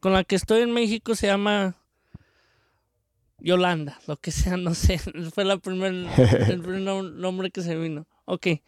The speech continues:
Speaker 1: la conocí en México. Estuvimos platicando cuando yo estaba en México, el,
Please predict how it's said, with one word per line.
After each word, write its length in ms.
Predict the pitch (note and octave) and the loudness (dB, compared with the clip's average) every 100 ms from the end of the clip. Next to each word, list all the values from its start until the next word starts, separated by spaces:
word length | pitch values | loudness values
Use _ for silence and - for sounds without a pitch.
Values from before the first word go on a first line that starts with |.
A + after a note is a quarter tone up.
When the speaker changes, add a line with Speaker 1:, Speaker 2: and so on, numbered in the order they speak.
| - - - - | -20 -20 -10 0
Speaker 1:
la 120 | F3 | 2
conocí 380 | G3 F#3+ F3 A3 | 4 2 4 4
en 140 | A3+ | 4
México. 560 | G#3+ F#3+ F#3+ - D3 - - - - _ - _ _ - F3+ G#3+ - - _ _ - | 2 0 -4 -8 -8 -10 -20 -20 -20 _ -20 _ _ -8 -6 -8 -12 -20 _ _ -12
Estuvimos 800 | F#3 - F#3 G3 G#3+ G#3+ - - _ _ _ _ | -8 2 4 4 4 2 0 -8 _ _ _ _
platicando 720 | - F3+ - E3+ F3+ F#3 F#3+ | 0 2 0 2 4 4 2
cuando 220 | F3+ F3 E3+ | 2 2 2
yo 80 | |
estaba 240 | F3 - F3+ | 2 2 2
en 100 | E3+ | 2
México, 680 | E3+ E3 E3 - - - _ - | 2 0 -2 -4 -8 -10 _ -10
el, 540 | - C#3 C3+ C3+ D3 | -2 0 2 0 -2